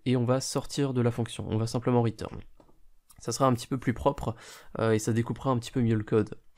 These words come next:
Donc on va dire que si, euh, player stats point money est inférieur à turret to build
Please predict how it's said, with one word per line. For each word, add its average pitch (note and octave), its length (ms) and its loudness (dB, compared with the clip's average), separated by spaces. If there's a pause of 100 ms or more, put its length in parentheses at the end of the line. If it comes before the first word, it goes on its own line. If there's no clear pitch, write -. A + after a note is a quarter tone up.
(360)
Donc - 160 -8
on A#2+ 40 2
va A#2+ 60 4
dire B2+ 160 0
que B2 120 -6
si, E3+ 420 -4 (880)
euh, G#2 1040 0 (1300)
player C3 380 2
stats - 640 -4 (440)
point A#2+ 380 0 (400)
money B2 440 2 (800)
est A#2 340 0
inférieur C3+ 800 0 (1900)
à A2+ 140 0
turret B2+ 480 -2 (1120)
to C#3+ 160 -2
build C3+ 540 0